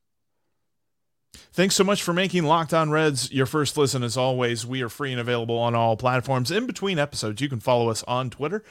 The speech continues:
You can follow me at Jeff Carr with three Fs. You can follow Steve at S Offenbaker with two Fs. And you can follow the show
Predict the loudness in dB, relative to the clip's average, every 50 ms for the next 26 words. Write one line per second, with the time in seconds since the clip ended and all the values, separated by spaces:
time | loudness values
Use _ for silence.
0 | -20 -8 _ -2 -2 -2 0 4 4 4 4 2 0 -2 0 2 0 0 0 -2
1 | -2 -2 -2 -2 -2 0 0 2 2 2 2 0 -2 -4 -4 -6 -14 -18 -10 -8
2 | -6 -4 -4 -4 -4 -4 -6 -6 -6 -8 -10 -10 -18 -20 -20 -16 -2 2 2 2
3 | 4 2 0 2 4 4 4 4 2 2 0 -2 -4 -4 -2 -2 -2 -2 -2 0
4 | 0 2 2 2 2 0 0 0 2 2 2 2 2 0 2 2 2 2 2 -2
5 | -4 -2 -4 -4 -4 -6 -10 -8 -4 -4 0 2 2 2 2 2 0 -2 -6 -8
6 | -12 -20 -20 -20 -12 _ -2 0 2 2 2 2 2 0 0 4 6 6 6 6
7 | 4 2 0 2 2 4 4 4 4 2 0